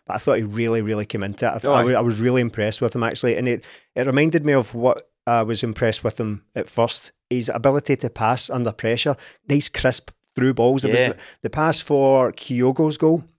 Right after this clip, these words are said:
Speaker 1: I think
Speaker 2: Aye,
Speaker 1: it was.
Speaker 2: through, yeah.
Speaker 1: Took out about four players with that just, like, arrowed pass right into the middle of the park. O'Reilly turns and he does the rest to, to find
Speaker 3: He's
Speaker 1: Kyogo, but the, the passing's much, much better.
Speaker 3: It's a weird one, because these injury updates for Celtic just keep you guessing. There's another
Speaker 1: Yeah,
Speaker 3: player who we've
Speaker 1: yeah.
Speaker 3: not seen played,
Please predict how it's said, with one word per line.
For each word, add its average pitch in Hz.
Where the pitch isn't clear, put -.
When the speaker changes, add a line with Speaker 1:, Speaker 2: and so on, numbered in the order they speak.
Speaker 1:
I 123
think 147
Speaker 2:
Aye, 147
Speaker 1:
it 147
was. 147
Speaker 2:
through, 117
yeah. 117
Speaker 1:
Took 170
out 165
about 123
four 139
players 131
with 120
that 123
just, -
like, -
arrowed 131
pass 123
right 131
into 127
the 113
middle 113
of 110
the -
park. 120
O'Reilly 120
turns 117
and 107
he 110
does 110
the 107
rest 120
to, 104
to -
find 117
Speaker 3:
He's 110
Speaker 1:
Kyogo, 139
but -
the, 123
the 123
passing's 147
much, -
much 107
better. 143
Speaker 3:
It's -
a 180
weird 208
one, 233
because 180
these 202
injury 180
updates 160
for 143
Celtic 131
just 131
keep -
you 113
guessing. 165
There's 175
another 165
Speaker 1:
Yeah, 135
Speaker 3:
player 151
who 139
we've 127
Speaker 1:
yeah. 139
Speaker 3:
not 151
seen 135
played, 120